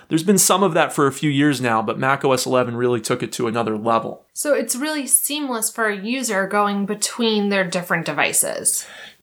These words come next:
Speaker 1: And your iPhone and your Mac really run on some very similar technologies. If you're a developer and you're looking underneath the surface, you're actually looking at a lot of the same tools that you have to make apps on Mac O S on I O S.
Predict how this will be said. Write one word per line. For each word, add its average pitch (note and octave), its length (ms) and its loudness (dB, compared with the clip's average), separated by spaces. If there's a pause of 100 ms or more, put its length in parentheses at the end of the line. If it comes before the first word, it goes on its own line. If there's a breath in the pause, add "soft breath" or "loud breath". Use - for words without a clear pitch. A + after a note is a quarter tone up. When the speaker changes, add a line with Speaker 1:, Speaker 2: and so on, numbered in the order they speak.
Speaker 1:
And F#3 520 4
your D#3+ 320 2
iPhone F3+ 520 4
and D#3 100 4
your C#3 120 2
Mac C#3+ 480 2
really E3 340 4
run C#3+ 320 4
on C3+ 140 2
some B2+ 180 0
very C#3 300 4
similar C3 420 2
technologies. A#2+ 960 0 (400 loud breath)
If - 120 -6
you're F#3+ 120 6
a F3+ 40 0
developer D#3+ 580 4
and C3 160 2
you're C3 120 4
looking D3+ 340 2
underneath D3 400 2
the C3 60 -2
surface, D#3 720 0 (200 loud breath)
you're C#3+ 180 -2
actually E3+ 420 0
looking D3+ 340 0
at C3+ 220 0
a C3 60 2
lot C3 400 2
of C3+ 100 -4
the C3+ 80 -2
same C3+ 380 0
tools C3+ 540 0
that B2 140 -2
you A#2+ 100 -4
have B2+ 240 0
to C#3+ 60 -6
make B2+ 260 -2
apps B2 440 0
on A#2 300 -4
Mac F3 260 0
O A#2 160 4
S G#2+ 400 -2 (140 loud breath)
on B2+ 160 0
I A#2+ 240 2
O G#2 160 -2
S. - 420 -8